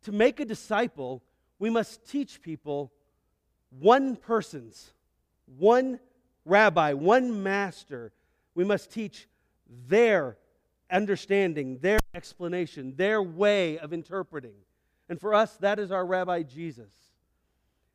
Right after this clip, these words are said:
And each and every one of us can do that. Each and every one of us is gifted in a different way. Each and every one of us has different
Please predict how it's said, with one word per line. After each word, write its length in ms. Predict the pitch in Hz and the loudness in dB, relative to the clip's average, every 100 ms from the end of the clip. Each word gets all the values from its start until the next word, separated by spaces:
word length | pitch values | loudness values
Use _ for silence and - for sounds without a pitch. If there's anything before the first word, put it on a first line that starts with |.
| _ | _
And 120 | 170 214 | -10 -4
each 280 | 247 262 247 | -2 -2 0
and 80 | 233 | 0
every 200 | 226 220 | 0 2
one 160 | 220 | 2
of 100 | 214 | 2
us 140 | 202 - | 0 -4
can 200 | 185 175 | -12 -10
do 200 | 196 208 | -8 -4
that. 220 | 165 131 - | -2 -4 -8
Each 180 | 233 254 | -12 -4
and 100 | 247 | -4
every 180 | 233 | 0
one 200 | 208 220 | 2 4
of 100 | 220 | 4
us 200 | 202 180 | 2 0
is 120 | 165 143 - | -6 -12 -4
gifted 420 | 220 - 135 117 _ _ _ | -4 -4 -10 -10 _ _ _
in 140 | 180 185 | -2 0
a 40 | |
different 460 | 143 208 - 190 156 | 2 0 2 -6 -4
way. 520 | 165 170 143 117 101 _ _ _ | -2 0 0 -6 -20 _ _ _
Each 240 | - 247 254 | -8 -6 -2
and 80 | 240 | -2
every 220 | 226 220 | -2 0
one 180 | 220 226 | 0 2
of 100 | 190 | 0
us 180 | 175 | -4
has 540 | - 214 202 165 143 - _ _ 151 | -6 -2 0 0 -4 -10 _ _ -8
different 460 | 190 - 202 185 | -6 -4 -4 -6